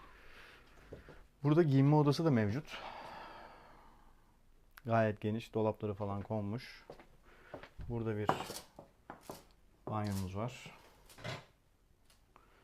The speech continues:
Zaten bu videoyu izlediğinizde bence görmeniz gereken her şeyi görmüş olacaksınız.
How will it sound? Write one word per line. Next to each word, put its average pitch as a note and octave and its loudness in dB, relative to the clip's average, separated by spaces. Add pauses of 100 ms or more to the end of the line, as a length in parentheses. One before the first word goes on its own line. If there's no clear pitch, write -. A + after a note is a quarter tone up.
(440)
Zaten B2+ 0
bu B2 4
videoyu A#2+ 2
izlediğinizde A#2 2
bence A2 0 (1160)
görmeniz A#2 2
gereken A2 0
her A2+ 2
şeyi B2 -2
görmüş A#2 2
olacaksınız. A2 -2